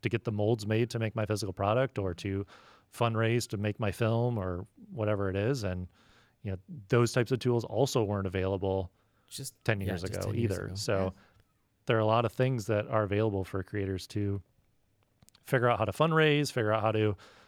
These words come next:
Speaker 1: how, how to get their project out there.
Speaker 2: And I'll say
Speaker 3: Yeah.
Speaker 2: this. I think the SwitchPod, honestly, is one of those tools that, you know,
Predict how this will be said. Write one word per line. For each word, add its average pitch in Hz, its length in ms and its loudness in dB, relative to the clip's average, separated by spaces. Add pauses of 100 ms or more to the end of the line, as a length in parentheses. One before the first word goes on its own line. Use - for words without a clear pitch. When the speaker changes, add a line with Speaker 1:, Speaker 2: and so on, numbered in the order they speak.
(180)
Speaker 1:
how, 117 180 -2
how 104 120 0
to 101 80 0
get 104 160 -4
their 92 120 -4
project 92 460 -6
out 87 140 -8
there. - 320 -16
Speaker 2:
And 180 100 -4
I'll 370 100 -4
say - 140 0
Speaker 3:
Yeah. 120 60 0
Speaker 2:
this. 165 360 -8 (380)
I 180 100 0
think 185 200 -4
the 135 60 -4
SwitchPod, - 580 -6 (120)
honestly, 208 520 -6 (260)
is 139 200 -2
one 135 180 -2
of 151 80 -2
those 131 220 -4
tools 180 480 -10 (360)
that, 104 140 -6 (380)
you 123 120 -8
know, 107 200 -6